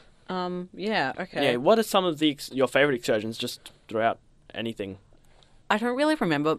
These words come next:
Speaker 1: many, but I remember getting lost at Science Works in,
Speaker 2: <laughs>
Speaker 1: like, year one or year two.
Speaker 2: Oh, Science Works was one of my
Speaker 1: I love
Speaker 2: favorites.
Speaker 1: Science Works and everything. I didn't get lost. Like,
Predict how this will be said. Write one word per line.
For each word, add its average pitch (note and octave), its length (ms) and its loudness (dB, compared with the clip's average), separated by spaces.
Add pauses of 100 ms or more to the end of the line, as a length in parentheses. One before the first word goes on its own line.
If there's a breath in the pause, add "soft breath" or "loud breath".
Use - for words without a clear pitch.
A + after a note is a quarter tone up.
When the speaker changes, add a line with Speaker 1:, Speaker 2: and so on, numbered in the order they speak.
(140)
Speaker 1:
many, D3 420 -4 (200 soft breath)
but E3 100 2
I - 20 6
remember F3+ 340 6
getting A3 240 6
lost D3+ 340 4
at B2+ 100 -8
Science C3 360 -6
Works - 760 -4 (180)
in, F3 200 4
Speaker 2:
<laughs> E3 80 6
Speaker 1:
like, D#3+ 220 2
year D#3+ 240 6
one C#3 240 0
or D3 80 2
year C3+ 220 0
two. B2 100 0
Speaker 2:
Oh, A#2 120 2
Science C3+ 360 0
Works G#2 180 -4
was G2 140 -10
one F#2+ 100 -6
of F2+ 40 -8 (140)
my G3 60 8
Speaker 1:
I G#3+ 40 12
love F#3 220 8
Speaker 2:
favorites. - 60 -4
Speaker 1:
Science C3+ 260 2
Works A#2 220 -4
and C#3 80 -2
everything. B2+ 340 -6 (220 loud breath)
I G#3 80 4
didn't C#4 200 6
get B3+ 160 6
lost. D#3 380 2
Like, C3 260 -4